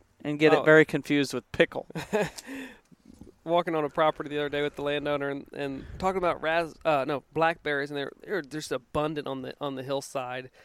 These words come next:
Speaker 2: It's like, "Yeah, I've, I've tried 'em, that they're just, they're just pretty sour." Like, I, he goes, "I don't know,
Speaker 1: No,
Speaker 2: I don't
Speaker 1: no.
Speaker 2: know why. Like, why are they so sour?" I said, "You know how to fix that?" He goes, "No, like, how do you fix that?" I said, "Add another scoop of ice cream, <laughs> dude."
Speaker 1: Yeah.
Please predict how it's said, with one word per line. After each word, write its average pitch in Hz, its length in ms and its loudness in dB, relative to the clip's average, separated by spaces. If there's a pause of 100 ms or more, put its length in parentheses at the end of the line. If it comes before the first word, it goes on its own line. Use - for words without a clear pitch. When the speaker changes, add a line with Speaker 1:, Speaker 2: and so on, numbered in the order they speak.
(120)
Speaker 2:
It's - 100 -16
like, 160 160 -10
"Yeah, 247 220 -2
I've, 220 160 -6
I've 180 180 0
tried 247 340 -2
'em, 208 100 0
that 165 180 -2
they're 180 100 -2
just, 269 300 -10
they're 170 140 -4
just 247 240 -6 (100)
pretty 233 280 -2
sour." 165 600 0
Like, 143 160 -4
I, 151 160 -2
he 160 60 -6
goes, 156 160 -4
"I 156 80 -6
don't 196 280 0
know, 196 420 0
Speaker 1:
No, 135 200 0
Speaker 2:
I 117 100 -2
don't 226 180 4
Speaker 1:
no. 214 80 8
Speaker 2:
know 185 60 8
why. 160 420 0
Like, 156 160 -2
why 202 200 4
are 302 40 -2
they 208 160 0
so 190 240 -2
sour?" 180 500 0
I 147 60 -2
said, 156 280 -4 (520)
"You 147 100 -4
know 214 100 2
how 285 60 0
to 233 80 2
fix - 320 -2
that?" 277 240 2
He 185 60 -10
goes, 175 200 0
"No, 233 240 2
like, - 240 -6
how 202 140 -4
do 247 60 -2
you 208 80 -2
fix - 240 -6
that?" 151 100 0
I - 20 -4
said, 139 240 -4 (380)
"Add 175 180 0
another 208 300 4
scoop 175 300 -4
of 147 120 -6
ice 160 220 4
cream, - 340 -4
<laughs> - 120 -8
dude." 185 320 4
Speaker 1:
Yeah. 147 280 4